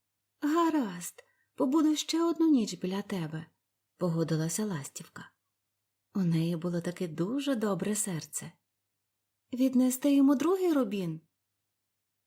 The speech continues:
«На жаль, я не маю другого рубіна», сказав принц. «Єдине, що в мене зосталось, це очі. Вони зроблені з рідкісних сапфірів,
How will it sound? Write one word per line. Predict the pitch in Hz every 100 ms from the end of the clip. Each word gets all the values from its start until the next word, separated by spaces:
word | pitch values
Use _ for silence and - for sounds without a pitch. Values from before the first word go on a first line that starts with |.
| -
«На | - 160 165
жаль, | 165 190 202
я | 190 208
не | 202 214
маю | 220 226 202 185
другого | 156 190 175 170 175
рубіна», | 180 190 196 175 143 139 143 _ _ _
сказав | - - 170 151 147 -
принц. | 202 156 139 - _ _ _ _ _ _ _ _ -
«Єдине, | 185 202 247 208 180
що | - 190
в |
мене | 190 202 190
зосталось, | 175 175 165 214 208 196 180 165 - - - - _
це | - 170 160 -
очі. | 156 147 - 165 - _ _ _ _ _ _ -
Вони | 190 208 208
зроблені | 190 208 208 185 202 202
з | 180
рідкісних | 185 202 233 - 240 226 208
сапфірів, | - 190 185 - 160 139 139 139